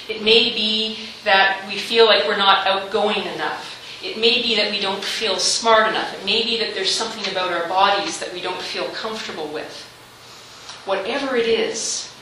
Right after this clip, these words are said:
whatever it is, we have a choice about how we will respond to this.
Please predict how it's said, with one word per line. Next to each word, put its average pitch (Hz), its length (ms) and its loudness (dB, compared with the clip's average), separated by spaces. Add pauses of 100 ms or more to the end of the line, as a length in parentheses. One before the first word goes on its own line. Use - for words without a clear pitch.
(400)
whatever 285 520 -10
it 240 100 -6
is, - 480 -6 (480)
we 190 100 -16
have 190 240 -10
a 190 80 -12
choice - 840 -4 (520)
about 180 240 -8
how 190 320 -4
we 202 160 -8
will 190 120 -10
respond 165 640 -6
to 160 140 -12
this. - 380 -14